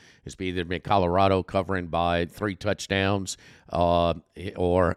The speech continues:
you know, not covering by three <laughs> touchdowns. I mean, it is, it has been back and forth. They still trying to, uh, figure out the Colorado Buffaloes. All right, that's your top three picks. Again, a winning week last week for Randy McKay. He's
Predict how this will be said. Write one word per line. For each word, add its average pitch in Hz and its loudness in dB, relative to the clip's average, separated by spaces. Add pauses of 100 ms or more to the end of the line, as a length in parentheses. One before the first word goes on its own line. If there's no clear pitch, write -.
you 90 0
know, 85 -10 (100)
not 107 4
covering 85 0 (200)
by 95 0
three 87 -4
<laughs> - -6
touchdowns. - -6
I 117 -2 (100)
mean, 110 -8
it 110 -2
is, 92 -6 (340)
it 113 -2
has 95 0
been 95 0
back 95 -2
and 87 -10
forth. 85 -6
They 85 -2
still 87 -2
trying 78 -4
to, 76 -8
uh, 78 -2
figure 76 -8
out 71 -8
the - -20
Colorado 69 -8
Buffaloes. 69 -12 (100)
All 117 6
right, 117 4 (280)
that's 110 0
your - -8
top 113 2
three 110 -4
picks. 113 -4
Again, 101 -4
a - -2
winning 101 -4
week 104 -4
last 107 0
week 117 -4 (100)
for 110 2 (240)
Randy 110 0
McKay. 104 0
He's 101 -6